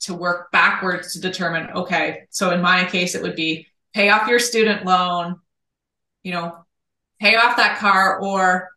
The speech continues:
sell that car and buy a car cash if you can. Uh, make sure you don't have any credit debt, whatever the reason it,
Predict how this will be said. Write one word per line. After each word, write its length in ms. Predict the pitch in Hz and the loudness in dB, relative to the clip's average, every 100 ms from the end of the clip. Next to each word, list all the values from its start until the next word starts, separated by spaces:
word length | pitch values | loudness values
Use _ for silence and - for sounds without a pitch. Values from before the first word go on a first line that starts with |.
| _ _ _ | _ _ _
sell 400 | - - 240 311 | -8 2 4 6
that 240 | 247 226 - | 4 2 0
car 560 | 214 185 175 180 185 196 | 0 2 0 -2 -4 -6
and 360 | 175 170 170 - - | -10 -10 -16 -20 -6
buy 260 | 196 185 185 | 0 2 2
a 120 | 180 | 0
car 280 | 196 175 170 | 0 0 0
cash 480 | 208 202 180 170 180 | 2 4 4 -2 -8
if 140 | - | -14
you 120 | 165 | -14
can. 500 | 180 165 156 165 285 _ _ _ _ _ _ - | -6 -6 -4 -6 -8 _ _ _ _ _ _ -6
Uh, 220 | 175 175 | -2 0
make 180 | 196 202 | 0 0
sure 160 | 233 226 | 0 0
you 120 | 202 | 2
don't 140 | 202 | 0
have 100 | 202 | 0
any 140 | 190 180 | -4 -4
credit 260 | 190 180 | -4 -4
debt, 240 | 185 170 180 | -2 -4 0
whatever 400 | 202 247 254 233 | 2 4 4 2
the 160 | 202 | 0
reason 340 | 190 185 185 190 | -2 -4 -4 -6
it, 200 | 175 | -8